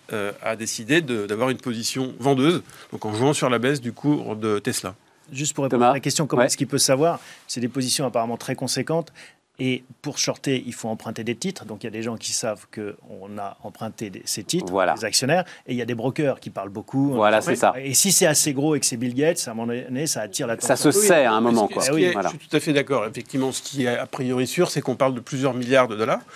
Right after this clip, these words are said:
Speaker 1: C'est une grosse position. Mais encore une fois,
Speaker 3: <laughs> Incroyable.
Speaker 1: c'est, c'est pourquoi il n'y a pas d'information. Enfin, c'est pas, c'est pas le, peut-être pas le sujet de la discussion, mais c'est, c'est assez technique, assez important. Il y a tout un tas de produits structurés qui sont construits sur le marché pour lesquels,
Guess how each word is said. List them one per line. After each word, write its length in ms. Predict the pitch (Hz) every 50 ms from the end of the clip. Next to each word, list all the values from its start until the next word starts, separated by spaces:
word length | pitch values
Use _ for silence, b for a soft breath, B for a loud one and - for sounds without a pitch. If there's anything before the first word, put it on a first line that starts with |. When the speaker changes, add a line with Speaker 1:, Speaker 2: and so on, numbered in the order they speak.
| B B B B B
Speaker 1:
C'est 140 | - 127 120
une 40 |
grosse 140 | 113 131 123
position. 420 | - - 127 123 120 - - 196 202 B B B B B B B B B
Mais 60 | -
encore 220 | 139 139 - 165 165
une 80 | 165
fois, 220 | - - 180 180 175
Speaker 3:
<laughs> 160 | - - -
Incroyable. 240 | - - - - -
Speaker 1:
c'est, 340 | - - - 170 170 175 -
c'est 160 | - 190 151
pourquoi 260 | - 190 - - 226
il 60 | 196
n'y 40 | 185
a 40 | 151
pas 160 | - 170 156
d'information. 480 | 151 151 - 160 156 151 147 - 185 165
Enfin, 140 | 131 135
c'est 180 | 120 - 131 -
pas, 160 | - 143 131
c'est 120 | - 151 131
pas 120 | - 147
le, 80 | 139 - - - _ -
peut-être 220 | 143 113 131 123
pas 100 | - 143
le 60 | 139 -
sujet 240 | - 147 139 151
de 60 | 135 135
la 60 | 131
discussion, 460 | 123 127 - - - 127 - 202 220
mais 80 | 202 156
c'est, 180 | - 147 - - _
c'est 220 | - - 135 - 156
assez 200 | 139 - 180 170
technique, 400 | 175 160 135 - 165 160 139 135
assez 180 | 127 120 - 139
important. 420 | 120 - - 127 - - 190 202 202 B B B B B B -
Il 120 | 151 139
y 60 | 156
a 80 | 165 151
tout 140 | - 233 -
un 140 | 202 180 147
tas 160 | - 196 196
de 100 | 175 143
produits 480 | - - - 175 170 156 156 170 185 165
structurés 600 | - - - 165 - - - 160 143 143 147 -
qui 100 | - 120
sont 160 | - 131 123
construits 320 | - 139 117 - - 127
sur 120 | - - 131
le 60 | 123
marché 280 | 120 117 - - 190
pour 180 | 175 - 147 135
lesquels, 420 | 131 127 - 175 196 202 175 120